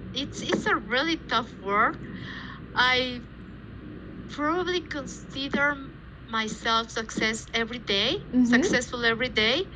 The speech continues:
Speaker 2: Mm-hmm.
Speaker 1: uh, <laughs> in different and, and, and small stuff.
Speaker 2: Yes.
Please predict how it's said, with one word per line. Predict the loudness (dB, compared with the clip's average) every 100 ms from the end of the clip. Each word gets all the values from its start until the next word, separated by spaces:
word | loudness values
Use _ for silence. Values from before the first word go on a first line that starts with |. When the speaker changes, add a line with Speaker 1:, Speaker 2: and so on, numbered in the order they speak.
| -4
Speaker 2:
Mm-hmm. | -2 -2 -2 -6 2
Speaker 1:
uh, | 6 8 6 0 -4
<laughs> | -4 -2
in | -2 -2
different | 0 4 4 4
and, | 2 2
and, | -2 0
and | -4 -4
small | -4 -2 0 -2
stuff. | 0 4 4 2 -6 4
Speaker 2:
Yes. | 8 8